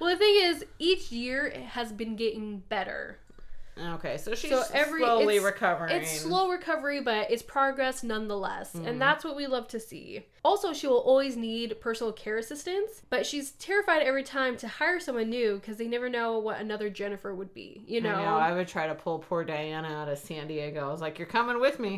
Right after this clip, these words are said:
Speaker 2: I'm
Speaker 1: Right?
Speaker 2: sorry."
Speaker 1: I know, right? Aw. So she's like, "We need, uh, a nationwide database for reporting personal care assistants who abuse and exploit their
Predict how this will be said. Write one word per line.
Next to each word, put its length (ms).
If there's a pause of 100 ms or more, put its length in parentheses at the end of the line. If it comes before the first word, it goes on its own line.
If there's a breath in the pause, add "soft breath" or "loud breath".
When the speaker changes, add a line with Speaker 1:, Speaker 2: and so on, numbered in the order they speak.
Speaker 2:
I'm 80
Speaker 1:
Right? 120
Speaker 2:
sorry." 600 (100)
Speaker 1:
I 120
know, 220
right? 340
Aw. 500 (360 loud breath)
So 320
she's 260
like, 180
"We 140
need, 460 (180)
uh, 580
a 40
nationwide 580
database 380
for 100
reporting 440
personal 340
care 200
assistants 440
who 100
abuse 460
and 80
exploit 460
their 260